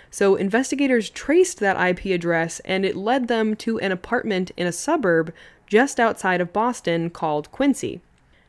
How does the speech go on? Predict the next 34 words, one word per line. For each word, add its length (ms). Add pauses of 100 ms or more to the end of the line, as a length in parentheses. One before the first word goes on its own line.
(160)
This 200
apartment 480
belonged 440
to 240
a 80
man 420
named 440
Philip 480
Markoff, 800 (380)
which 200
meant 320
that 140
they 160
finally 500
had 260
a 60
suspect. 680 (600)
Investigators 640
were 160
shocked 640
to 120
find 360
that 160
Philip 300
Markoff 500
was 220
a 160
twenty-three-year-old 1120
second-year 640
medical 400
student 480
at 240
Boston 480
University. 800